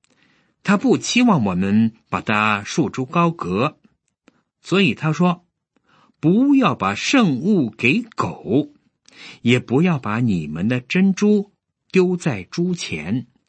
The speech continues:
恐怕它践踏了珍珠，转过来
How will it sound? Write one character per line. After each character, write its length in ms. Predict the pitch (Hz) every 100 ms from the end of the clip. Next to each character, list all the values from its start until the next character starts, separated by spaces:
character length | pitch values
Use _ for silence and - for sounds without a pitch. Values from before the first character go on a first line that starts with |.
| _ _ -
恐 180 | - 120
怕 160 | 139
它 460 | 123 131 139 139 - _ _
践 420 | - - 190 110 90
踏 280 | - 180
了 120 | 92 85
珍 280 | - 139
珠， 360 | 143 160 165 - _ _ _ _ _
转 220 | 123 139
过 180 | - 135
来 360 | 85 82 107